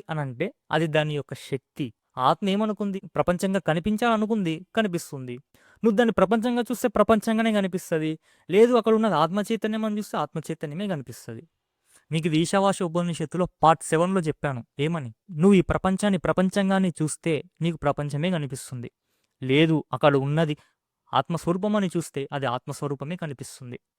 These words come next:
నువ్వు ఎలా చూస్తే అది నీకు అలా కనిపిస్తుంది అని నీకు ఈశావాస్యంలో చెప్పలేదా? కాబట్టి బాబు, ఈ సమస్త ప్రపంచము కూడా ఆత్మ చైతన్యమే.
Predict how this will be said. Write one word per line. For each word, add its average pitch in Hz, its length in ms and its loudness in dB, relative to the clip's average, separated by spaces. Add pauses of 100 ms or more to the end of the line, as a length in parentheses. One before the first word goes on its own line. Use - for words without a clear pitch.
(120)
నువ్వు 156 160 2 (120)
ఎలా 165 200 8
చూస్తే - 300 -2
అది 156 200 0 (120)
నీకు 156 220 0
అలా 143 100 2 (100)
కనిపిస్తుంది 135 540 -6 (180)
అని 156 140 -2 (100)
నీకు 156 140 -6 (100)
ఈశావాస్యంలో 196 560 0
చెప్పలేదా? 165 380 0 (460)
కాబట్టి 120 360 -4 (120)
బాబు, 127 200 -4 (260)
ఈ 143 40 -4 (140)
సమస్త 139 380 -6 (140)
ప్రపంచము 190 480 0 (100)
కూడా 160 160 -2 (200)
ఆత్మ 160 180 -6 (100)
చైతన్యమే. 160 500 -4